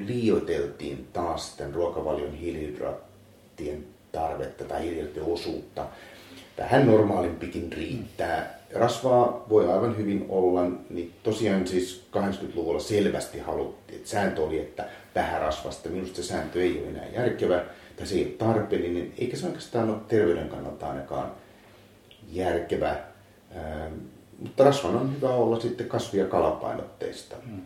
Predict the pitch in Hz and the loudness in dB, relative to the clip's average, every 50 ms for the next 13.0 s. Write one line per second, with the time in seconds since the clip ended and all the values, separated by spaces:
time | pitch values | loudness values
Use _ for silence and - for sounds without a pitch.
0 | - - - 120 120 113 110 104 101 104 98 95 98 101 98 95 90 87 85 87 | -12 -6 -4 0 2 4 4 4 2 0 0 2 4 4 4 4 2 2 4 4
1 | 87 73 - - - - - - - - - - - - - - 95 90 87 87 | 2 2 0 -4 -10 -16 -20 -20 -20 -20 -20 -20 -20 -20 -12 -8 -6 -4 -4 -4
2 | 90 - - - - 87 82 78 78 80 80 82 85 80 80 78 78 78 76 73 | -4 -6 -8 -8 -8 -8 -8 -6 -4 -2 0 0 0 0 0 -2 -4 -4 -4 -4
3 | 71 73 76 73 73 - - - - - - - - - 87 82 80 - - - | -4 -4 -2 -2 -4 -6 -10 -14 -20 -20 -20 -20 -20 -16 -12 -10 -10 -10 -10 -10
4 | - 80 76 73 73 73 71 71 - - - - - - - 76 73 73 73 71 | -8 -8 -8 -6 -6 -4 -4 -4 -4 -6 -6 -6 -6 -6 -8 -8 -10 -10 -12 -12
5 | - - 80 78 76 71 71 78 71 - - - - - - _ - 90 90 82 | -10 -6 -4 -4 -2 -2 -2 -4 -4 -6 -8 -10 -14 -20 -20 _ -6 -4 -4 -2
6 | - 82 78 76 73 73 73 69 73 73 - - - - - - 73 69 71 71 | -2 -2 -4 -4 -4 -6 -6 -4 -4 -4 -4 -6 -8 -10 -10 -8 -8 -8 -6 -6
7 | - - - - - - - - - - - - 71 69 71 65 - - 71 71 | -8 -10 -12 -14 -4 -2 0 0 0 -2 -6 -8 -6 -6 -6 -6 -6 -4 -4 -4
8 | - - - - - - - - - - - - - - - - - - - 95 | -4 -4 -8 -16 -20 -20 -20 -20 -20 -20 -20 -20 -20 -20 -18 -16 -14 -8 -6 -6
9 | 95 - - - 107 101 98 92 - - - - 101 92 80 - - - 82 76 | -4 -4 -4 -2 -2 0 0 0 -2 -4 -4 -2 0 0 0 0 -2 -6 -6 -4
10 | 73 - - - - - - - - - - - - - _ _ - - - - | -4 -6 -8 -12 -16 -20 -20 -20 -20 -20 -20 -20 -20 -20 _ _ -20 -18 -14 -8
11 | 87 80 71 - 73 76 71 - - - 78 78 76 76 71 69 - - - - | -6 -4 -4 -4 -4 -6 -6 -6 -8 -8 -8 -6 -6 -6 -6 -8 -10 -12 -14 -12
12 | - - 110 117 107 - - - 95 85 - - 73 76 73 73 69 67 65 - | -4 0 0 2 2 0 -2 -2 -2 -2 -2 -4 -6 -8 -6 -4 -2 -2 -2 -2